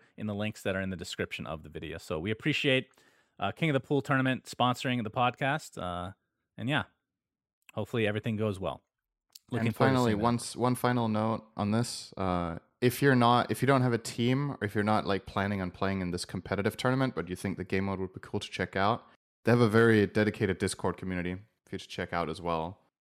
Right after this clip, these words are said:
Speaker 2: Um, I'm not sure if you're gonna put a link to that one as well. Maybe you could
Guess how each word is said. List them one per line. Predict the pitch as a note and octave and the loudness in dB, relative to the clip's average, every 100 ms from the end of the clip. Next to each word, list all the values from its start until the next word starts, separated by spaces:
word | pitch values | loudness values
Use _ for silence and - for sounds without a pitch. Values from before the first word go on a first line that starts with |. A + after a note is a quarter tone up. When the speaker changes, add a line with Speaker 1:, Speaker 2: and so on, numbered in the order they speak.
| _ - | _ -4
Speaker 2:
Um, | E2+ E2 D#2+ D#2 D2+ E2+ _ _ _ _ _ - | 0 0 0 -4 -8 -12 _ _ _ _ _ 0
I'm | G2+ G#2 | 2 4
not | G2+ | 2
sure | G#2 | 0
if | F#2+ | 2
you're | |
gonna | F#2+ F2+ | 2 2
put | - - | 0 0
a | F#2 | 2
link | F2+ F#2 - | 2 0 -2
to | E2+ | -2
that | E2+ D#2+ | -2 -2
one | D#2+ | -4
as | D#2+ | -4
well. | E2 D#2+ F#2 | -2 -2 -2
Maybe | F2 D#2 | -4 -4
you | D#2 | -4
could | F2 D#2+ | -4 -4